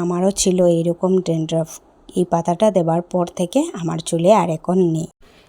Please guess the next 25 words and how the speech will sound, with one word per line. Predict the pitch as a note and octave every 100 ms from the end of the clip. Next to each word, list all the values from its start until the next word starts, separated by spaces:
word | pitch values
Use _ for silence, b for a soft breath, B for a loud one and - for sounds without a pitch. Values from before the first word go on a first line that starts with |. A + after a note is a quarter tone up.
| -
ড্যান্ড্রফ | G3+ F#3+ F3 F#3+ C#4 - F#3+
আমাদের | F#3+ F#3 A#3 A#3+
চুলে | G3 F#3 G#3+ B3+ A#3
অনেক | A3+ D#4 - -
সমস্যা | F3+ E3+ - G#3 F3+
করে, | E3+ E3 E3+ B B B -
চুল | G3+ G3 F3+
বাড়তে | F3 F3 - G#3
দেয় | G3 F#3
না, | A3 D4 A3+
মাথায় | E3+ D#3+ F#3 G#3+ -
চুলকায় | F3+ F3 F3 G#3+ C#4 - B B A3+
আর | C#4+ D4 -
চুলটাকে | F3 F3+ G3+ G3+ A#3 G3+
পুরো | G#3 B3 G3+
ড্যামেজ | F3+ F3 D#3+ -
করে | E3+ E3+ E3
দেয়। | E3 - b b -
তোমরা | F#3+ G#3 A#3+ B3+
এই | C4+ -
পাতাটা | F3 F3+ F3+ G#3+ G3
ব্যবহার | E3+ F3+ F#3 -
করো, | G3 A#3+ C#4+ F#3+ E3+
দেখবে | F3 E3+ G#3 G3+
ভালো | F#3